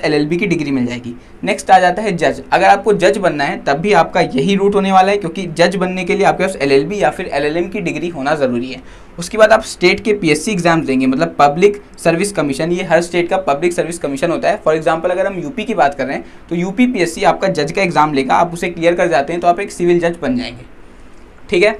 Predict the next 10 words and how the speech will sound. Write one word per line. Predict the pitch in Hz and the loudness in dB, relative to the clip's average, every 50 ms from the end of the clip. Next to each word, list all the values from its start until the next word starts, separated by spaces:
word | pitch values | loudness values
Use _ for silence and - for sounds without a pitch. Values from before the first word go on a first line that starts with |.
| - - - | -8 -10 -4
बात | 147 147 160 156 - | -2 -2 -2 -2 -2
clear | 170 170 175 185 202 | -2 2 4 4 2
है। | 208 - - - - - - - - - - - - - - - - - - - 170 | 2 -2 -10 -20 -20 -20 -20 -20 -20 -20 -20 -20 -20 -20 -20 -20 -20 -20 -8 -4 -2
Next | 190 190 - - | -2 -2 -2 -4
move | 185 190 196 196 | -2 2 4 4
on | 202 208 208 | 4 4 2
करते | 208 185 180 - 202 | -4 -6 -6 -4 -4
हैं | 190 | -4
अपने | 185 - - 190 175 | -4 -4 -4 -4 -2
next | 151 156 180 185 - - - | -2 -2 -2 -2 -4 -10 -16